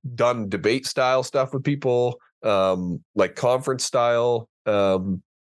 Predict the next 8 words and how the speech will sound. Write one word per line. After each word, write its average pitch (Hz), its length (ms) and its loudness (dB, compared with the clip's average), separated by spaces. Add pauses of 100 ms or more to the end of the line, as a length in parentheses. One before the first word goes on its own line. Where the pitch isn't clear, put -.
(240)
kinda 110 180 0
roundtable 117 680 0
discussions. 120 800 0 (280)
I 113 60 0
mean, 104 140 2
you've 110 140 0
talked 110 360 0
to 104 480 0